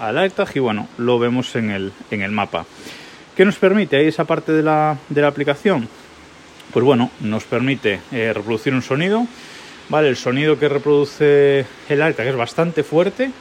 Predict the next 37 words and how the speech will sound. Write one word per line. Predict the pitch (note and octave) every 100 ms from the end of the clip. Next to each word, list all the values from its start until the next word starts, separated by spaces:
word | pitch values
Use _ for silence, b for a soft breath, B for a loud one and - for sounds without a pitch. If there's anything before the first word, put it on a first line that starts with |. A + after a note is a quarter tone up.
| -
para | A#2 A2
lo | A2 G#2
que | B2 G#2+ G#2
yo | B2 B2+ B2+ A#2
pensaba | B2 - C#3 B2
que, | B2+ A#2+ A2+ - B B B -
que | C#3
sería. | C3 D3 F3+
Primero | F3+ C#3 D#3
empieza | D#3 D3+ D#3
emitiendo | D3 D3 D3 C#3+
un | C#3 C#3 C3+
sonidito | C#3 C3 B2+ B2
así | - C3+
suave, | D#3 D#3 F3+ G3+ B B B B B B - -
pero | C3+ A#2+
luego | A#2+ B2+ D3 D#3+
mete | C#3+ C#3+
un, | C#3 C3+ C3+ C3 C3
un | C#3
pitido | B2+ C3+ C3+
bastante, | C3+ - B2+ A2+ B2 A2+ G#2 G2 - - - - - -
bastante | G#2 C#3+ B2
fuerte | A#2 C3+ C#3 C#3
que | A#2+
se |
escucha, | G#2 B2 A#2+ C3+ C3 A#2+ -
mm, | A#2+ G#2+ F#2+ F#2+
bastante | G2 - A#2 A2+
bien. | G2+ F#2+ D#2+ - B B B B B B -
Ahí | D3 E3+ F#3
nos | D#3+
permite | D#3+ D#3+ D#3+
también | D#3+ F3 F#3+ A2+
ponerlo | A#2 B2+ C#3+ D3
en | D3
modo, | D3 C#3+ C#3+ C#3 C#3 C#3